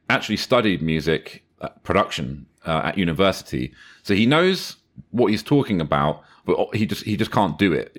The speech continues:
Like, he can't write the music or do, you know, film score stuff, but he knows what he wants, but can't always talk about it in a way that he can actually portray what he's looking for, which is understandable. It's, that's our job, is to decode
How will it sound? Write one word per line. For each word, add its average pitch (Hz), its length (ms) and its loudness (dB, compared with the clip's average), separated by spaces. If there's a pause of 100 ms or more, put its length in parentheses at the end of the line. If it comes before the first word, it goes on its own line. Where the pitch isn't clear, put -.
Like, 80 120 0
he 98 80 -2
can't 92 460 0
write 80 380 0 (100)
the 80 120 -2
music 80 320 0 (100)
or 82 160 0
do, 80 320 -2
you 87 80 -4
know, 73 100 -2
film 98 240 0
score 58 240 -6
stuff, - 260 -4
but 78 120 -2
he 107 60 2
knows 151 260 2
what 113 80 2
he 104 80 2
wants, 82 500 0 (220)
but 98 160 0
can't 113 240 2
always 104 340 2
talk - 240 0
about 76 240 0
it - 180 -2 (460)
in 92 160 2
a 87 60 2
way 87 220 4
that 80 260 -2 (240)
he - 320 -12
can 90 100 -2
actually 87 240 -4
portray 95 540 2
what 73 140 0
he's 78 120 -4
looking 78 320 -2
for, 64 220 -4
which - 180 -6
is 110 140 -8
understandable. 78 560 -2
It's, - 260 -8 (220)
that's - 180 -2
our 80 160 2
job, 78 220 2
is 76 100 -6
to - 120 -10 (160)
decode 85 520 -2